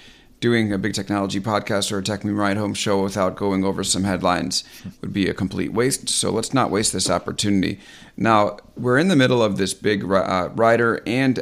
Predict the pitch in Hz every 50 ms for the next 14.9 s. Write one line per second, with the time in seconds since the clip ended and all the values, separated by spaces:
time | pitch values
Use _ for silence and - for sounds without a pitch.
0 | - - 107 123 - - 104 98 - - 95 80 76 73 - - - - - 90
1 | 95 92 - - 101 110 - 107 98 92 95 95 92 90 85 82 76 65 60 58
2 | - - - _ - 92 98 101 92 90 85 87 - - - - - - - -
3 | - - 127 131 131 139 131 127 113 107 107 104 110 - 113 113 - - 117 104
4 | 104 101 104 92 87 - 113 98 98 - 95 95 98 92 85 76 101 98 95 90
5 | - - - 107 95 95 82 78 90 92 - 117 98 92 90 - - - - -
6 | - - 113 104 - - - 120 107 98 101 95 98 98 95 92 90 87 - 120
7 | 113 104 104 95 - - - - - - - - - - 120 123 123 120 120 117
8 | 110 131 123 120 117 113 113 107 123 127 127 131 135 151 165 147 127 160 151 139
9 | 131 127 131 131 - 127 107 120 127 127 127 127 131 123 117 120 113 - 117 113
10 | 120 120 117 117 117 113 104 98 120 120 117 113 - - - - - 131 120 120
11 | 117 117 117 - - 117 110 113 - 107 110 110 107 104 98 98 98 85 82 -
12 | - - - 160 156 151 143 135 131 123 110 95 78 82 82 85 104 123 120 120
13 | 131 120 120 117 - - 110 104 95 92 90 98 101 101 101 101 104 104 - -
14 | 90 95 - 110 107 101 90 - - 113 110 107 - - 117 110 101